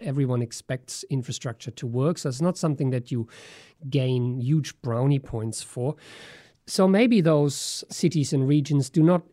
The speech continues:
exactly expect to win and then actually having to pay for the Hyperloop, but it is a nice distraction and a visionary thing to engage in. And we can always dream of being involved in something like this.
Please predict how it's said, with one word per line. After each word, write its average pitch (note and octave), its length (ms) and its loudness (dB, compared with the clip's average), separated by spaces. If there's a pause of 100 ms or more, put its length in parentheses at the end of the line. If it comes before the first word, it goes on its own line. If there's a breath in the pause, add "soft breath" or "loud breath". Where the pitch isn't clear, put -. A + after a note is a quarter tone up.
(120)
exactly C#3 960 -2 (260)
expect - 720 -4
to D#3 100 -2
win C#3+ 460 4 (100)
and D3 120 2
then C#3+ 200 4
actually C#3+ 380 -2
having C3+ 360 0
to C#3 140 -2
pay B2+ 340 -2
for F#3+ 180 -6
the D#3+ 120 0
Hyperloop, E3+ 640 0
but C#3 160 0
it C3+ 100 -2
is C3+ 160 0
a C3+ 80 2
nice C#3+ 400 2
distraction C#3 800 -2
and B2+ 240 0
a B2+ 120 2
visionary C3+ 540 2
thing C3+ 300 0
to C#3+ 120 -4
engage B2+ 520 -2
in. C3 100 0
And C3+ 140 0
we D#3 100 0 (120)
can F#3 120 2
always F#3 400 4
dream C#3 640 4 (140)
of C3 340 -6
being C#3 240 0
involved B2+ 480 0
in B2+ 120 -2
something A#2+ 420 -4
like A#2 200 -6
this. A#2+ 180 -6